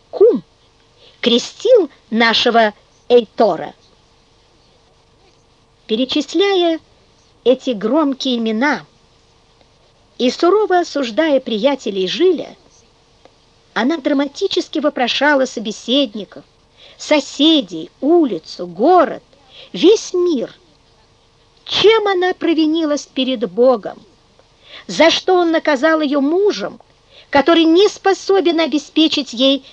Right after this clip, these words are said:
приличное существование, подобающее ее происхождению и кругу ее друзей.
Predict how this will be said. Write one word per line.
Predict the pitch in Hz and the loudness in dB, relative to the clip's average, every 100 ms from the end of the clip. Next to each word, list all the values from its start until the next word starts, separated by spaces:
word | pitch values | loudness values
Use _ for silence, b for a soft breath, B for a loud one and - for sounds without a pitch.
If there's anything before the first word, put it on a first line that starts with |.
| B B | B B
приличное | - 277 277 392 381 339 330 | 0 2 6 4 4 0 -2
существование, | 311 311 - 269 - 240 220 214 196 - 185 - _ _ b b b b - | -2 -4 -4 -4 -2 0 0 0 -2 -8 -16 -20 _ _ b b b b -2
подобающее | 233 220 208 254 240 - 226 208 | 2 2 4 2 2 0 -2 -2
ее | 208 | -2
происхождению | - 180 - 160 175 165 330 403 233 - - b b b - | -2 -6 -8 -10 -12 -2 2 2 0 -8 -16 b b b -2
и | 247 | -2
кругу | - 226 320 370 320 | 0 0 2 4 2
ее | 247 196 190 196 | -2 -4 -4 -6
друзей. | 202 180 175 185 | -8 -8 -8 -8